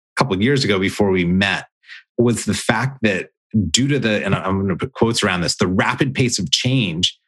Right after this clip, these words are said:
and the need to engage new generations, organizations have to evolve their storytelling. And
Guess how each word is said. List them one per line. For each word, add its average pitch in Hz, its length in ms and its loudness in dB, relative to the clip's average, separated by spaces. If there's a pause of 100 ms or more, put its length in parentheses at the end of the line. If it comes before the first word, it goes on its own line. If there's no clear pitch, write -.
(200)
and 104 80 4
the 104 60 2
need 107 220 0
to 127 100 2
engage 98 500 0
new 107 220 2
generations, 87 920 -2 (480)
organizations 107 760 2
have 92 160 -2
to 104 100 0
evolve 87 280 -2
their 85 100 0
storytelling. 90 800 -2 (720)
And 107 360 0